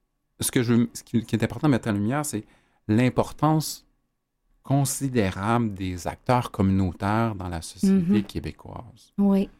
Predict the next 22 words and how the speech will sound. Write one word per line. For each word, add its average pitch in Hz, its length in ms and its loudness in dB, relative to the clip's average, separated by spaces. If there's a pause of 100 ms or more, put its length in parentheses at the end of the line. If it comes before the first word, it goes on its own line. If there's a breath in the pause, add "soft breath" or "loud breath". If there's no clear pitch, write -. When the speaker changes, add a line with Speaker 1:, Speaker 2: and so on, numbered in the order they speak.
(300)
Speaker 1:
Hein, 131 140 2
parce 104 260 -4
que 139 120 2
c'est 127 220 2
vraiment 113 480 4
eux 143 280 2
qui - 120 -6
accueillent 117 500 0
ces - 280 -6 (120)
personnes 110 680 -6 (580)
au 92 200 0 (120)
quotidien, 98 800 -2
Speaker 2:
Mhm. 185 380 2 (200)
Speaker 1:
contre, - 380 -4 (160)
encore 107 420 0
une 101 80 0
fois, 135 180 -4
contre 98 360 -2
Speaker 2:
Oui. 95 60 0
Speaker 1:
vents 120 260 2
et 113 140 -2
marées, 101 460 -4